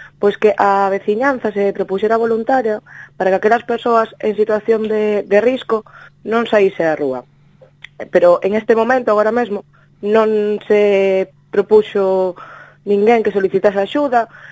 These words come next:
Eh, como o Concello xa o está a realizar, a persoas que se puxeron en contacto, puxe-,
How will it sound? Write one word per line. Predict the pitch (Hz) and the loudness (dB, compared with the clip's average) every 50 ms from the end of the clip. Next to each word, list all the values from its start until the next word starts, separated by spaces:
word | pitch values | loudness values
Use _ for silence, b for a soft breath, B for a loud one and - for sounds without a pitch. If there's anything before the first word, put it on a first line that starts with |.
| B B B B _ _ | B B B B _ _
Eh, | - 185 185 180 180 175 175 175 175 175 - | 0 2 4 4 4 4 4 2 0 0 -2
como | 190 185 190 | -2 0 0
o | 185 - | 2 2
Concello | 196 196 196 220 226 226 | 2 2 2 2 0 2
xa | 220 233 | 0 -2
o | 226 | -2
está | 220 - - 226 226 226 220 | -2 0 0 2 4 4 2
a | 220 | 2
realizar, | 226 226 226 226 226 - - 262 262 254 247 - - - _ _ _ _ _ - | 2 0 0 -2 -4 -2 0 0 2 0 0 -4 -8 -20 _ _ _ _ _ -6
a | 196 196 - | -6 -4 -4
persoas | 202 196 190 220 226 226 | -4 -4 -2 -2 -2 -2
que | - 240 | -2 -4
se | 226 | -4
puxeron | 214 214 214 233 226 226 220 | -2 -2 -2 0 0 0 0
en | 214 | 0
contacto, | 233 220 226 214 - 269 269 269 - - - 220 226 B B B B B B B _ _ _ _ _ - | 0 -2 0 0 0 0 0 -2 -6 -10 -10 -10 -10 B B B B B B B _ _ _ _ _ -12
puxe-, | 202 - - - | -4 -2 -2 -2